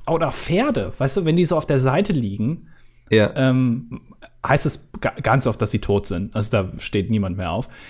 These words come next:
Speaker 1: Ähm, aber ich, dann hab ich, als ich das mal gesehen hab, hab ich gedacht, „Okay, jetzt bin ich aber gespannt, wie,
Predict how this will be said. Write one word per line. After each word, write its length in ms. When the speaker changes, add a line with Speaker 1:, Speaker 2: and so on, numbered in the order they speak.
Speaker 1:
Ähm, 360
aber 160
ich, 100
dann 180
hab 80
ich, 220
als 160
ich 60
das 160
mal 100
gesehen 240
hab, 80
hab 120
ich 100
gedacht, 260
„Okay, 320
jetzt 160
bin 80
ich 100
aber 140
gespannt, 320
wie, 220